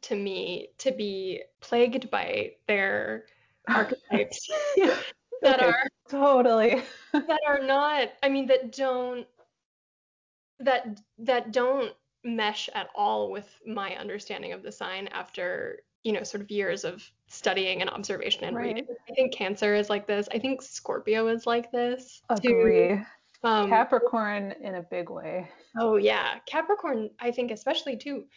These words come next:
Speaker 1: One of the strangest things about Capricorn for me is how there's,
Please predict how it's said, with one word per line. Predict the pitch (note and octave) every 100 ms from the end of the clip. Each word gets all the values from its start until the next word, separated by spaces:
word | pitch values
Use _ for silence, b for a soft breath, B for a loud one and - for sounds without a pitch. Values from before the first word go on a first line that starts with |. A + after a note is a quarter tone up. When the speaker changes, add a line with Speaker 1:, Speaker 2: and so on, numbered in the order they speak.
| b -
Speaker 1:
One | E4+
of | G#4
the | C#4+ -
strangest | - C4 D4 D#4 -
things | G#3+ G3+
about | - -
Capricorn | - A#3+ B3+ - G#3 -
for |
me | G#3+ B3 G#3
is | G3
how | - F3+ E3+ F3 G3+ _ _ _ _ _ _ _
there's, | G#3+ A3 G#3 G3+ G#3 - -